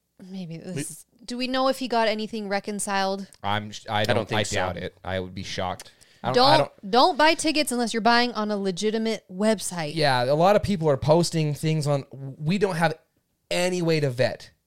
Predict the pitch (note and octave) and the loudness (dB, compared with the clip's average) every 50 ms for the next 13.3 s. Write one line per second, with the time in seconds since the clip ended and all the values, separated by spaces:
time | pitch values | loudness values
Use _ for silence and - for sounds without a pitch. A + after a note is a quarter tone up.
0 | _ _ - C3 C3 A#2+ A2+ G#2 G2 - E2 - - - C#3 B2+ A#2+ C3+ C#3 C3 | _ _ -2 -2 0 0 0 -4 -4 -6 -10 -12 -10 -4 -4 -2 2 2 2 2
1 | B2 - - - _ _ _ _ - _ - B2 A2+ A2+ - C3 C#3+ C#3+ - D#3 | 2 0 -4 -18 _ _ _ _ -20 _ -4 -2 -2 -2 0 -2 -2 -2 -2 -4
2 | D3 C3 C#3+ C#3+ C#3 C#3 C#3 C3 - - - A2 A2 A2 A2+ - B2+ C3 C3 B2 | 0 2 4 4 4 4 2 0 0 -4 -4 -4 -4 -4 -6 -10 -8 -8 -6 -4
3 | A#2+ A#2 G#2+ A#2 A#2 A#2+ A#2+ A#2 G#2+ A#2+ A#2 A#2 A#2 - - - A2+ A2+ A#2 G#2+ | -4 -4 -2 0 0 0 0 -2 -2 0 0 0 0 -4 -6 -10 -8 -8 -8 -8
4 | - B2+ A2 - A#2 G#2 A2 A2 G2+ - - C3 C3 B2 - C#3+ C#3+ D3+ C#3+ _ | -8 -10 -10 -8 -8 -8 -6 -6 -4 -4 -4 -4 -4 -4 -4 -4 -6 -6 -10 _
5 | _ _ _ _ _ _ _ _ _ _ _ - - - B2+ B2 B2 - C3 C3 | _ _ _ _ _ _ _ _ _ _ _ -10 -6 -4 -4 -4 -4 -4 -6 -6
6 | A#2+ G#2+ - - - - B2+ C3 - - - C3+ C3 C#3 C#3 C#3+ C#3+ C#3+ C3+ _ | -6 -6 -8 -10 -8 -4 -4 -4 -4 -4 -6 -4 0 0 2 2 0 -2 -6 _
7 | _ - E3 D#3+ D3 D3+ D#3+ D#3 D#3+ C#3 D3 D3+ C3+ - C#3+ C#3 A#2+ C#3 C3+ C#3 | _ -8 -6 -4 -2 -2 0 2 2 2 2 0 0 2 2 2 2 2 4 6
8 | D3 D3+ D3+ D3 D3+ D3 D3 D3 C#3+ - B2 B2 A#2+ A#2 A#2 A2+ _ - A2+ G#2 | 6 6 6 6 4 2 2 2 2 2 2 2 2 2 0 -2 _ -10 -10 -10
9 | G#2 G#2 F2 F2 - _ _ _ _ _ - - - D3+ D#3+ E3 D3+ C3 D3+ D3+ | -10 -10 -14 -16 -20 _ _ _ _ _ -14 -10 -2 0 0 0 0 -2 -6 -8
10 | - - C#3 C3 C3 C3 - C3+ C3 B2+ B2+ B2 - - A2 A2 G#2+ G#2 G#2 G2+ | -4 -2 0 2 0 0 2 2 2 2 2 0 -4 -6 -6 -4 -4 -4 -6 -8
11 | F2+ E2 D2+ - _ _ _ _ _ - A2+ A2+ - - C3+ - D3 C#3+ - - | -10 -14 -16 -20 _ _ _ _ _ -10 -10 -8 -2 -2 -4 -4 -4 -12 -8 -10
12 | C#3 A2 A2+ B2+ B2+ A#2 - - C3 C3 C#3 B2 B2+ B2+ B2 B2 A#2 A2+ _ _ | -10 -6 0 0 0 0 0 -4 -6 -6 -2 0 0 0 0 -2 -4 -6 _ _
13 | _ _ _ _ - - | _ _ _ _ -14 -12